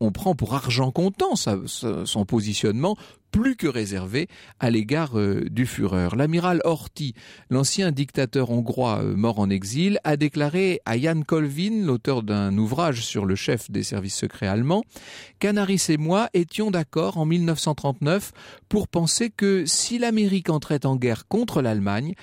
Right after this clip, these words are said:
l'Allemagne perdrait. » Canaris savait que le sort de la Grande-Bretagne et celui des États-Unis étaient liés.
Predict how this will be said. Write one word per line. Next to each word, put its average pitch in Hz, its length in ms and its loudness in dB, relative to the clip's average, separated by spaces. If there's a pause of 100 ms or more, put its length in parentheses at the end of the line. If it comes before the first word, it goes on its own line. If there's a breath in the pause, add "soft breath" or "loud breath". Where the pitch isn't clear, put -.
(180 loud breath)
l'Allemagne 131 540 2 (160)
perdrait. » 135 500 -2 (560 loud breath)
Canaris 113 420 2
savait 113 600 0
que - 80 -2
le 104 140 0
sort 110 200 -2
de 107 60 -2
la 104 80 0
Grande-Bretagne 104 480 0
et - 20 -8
celui 101 240 0
des 98 200 0
États-Unis 104 520 2
étaient 110 280 0
liés. 113 280 0